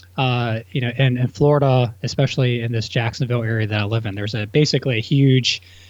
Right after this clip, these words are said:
a huge gap between brand new homes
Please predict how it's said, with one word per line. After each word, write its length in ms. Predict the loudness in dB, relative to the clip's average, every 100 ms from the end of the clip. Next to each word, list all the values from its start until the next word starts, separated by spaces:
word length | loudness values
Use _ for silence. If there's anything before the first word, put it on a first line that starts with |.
| -12 -6
a 60 |
huge 320 | 0 2 2 2
gap 340 | 2 2 0
between 560 | -6 -8 -6 -4 -4 -2
brand 280 | 0 2
new 100 | 0
homes 640 | -2 -2 -2 -4 -6 -12